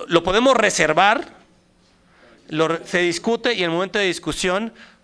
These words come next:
lo pasamos para la siguiente sesión. Es-, eso tendríamos que hacerlo. No, no quitarlo de, del orden del día, sino reservarlo, ok.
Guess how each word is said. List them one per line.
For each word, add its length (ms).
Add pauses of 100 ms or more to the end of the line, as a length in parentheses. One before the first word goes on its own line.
(140)
lo 240
pasamos 400
para 160
la 80
siguiente 340
sesión. 420
Es-, 200
eso 220
tendríamos 500
que 60
hacerlo. 320 (680)
No, 240
no 160
quitarlo 640
de, 120
del 240
orden 200
del 160
día, 180
sino 400
reservarlo, 680
ok. 100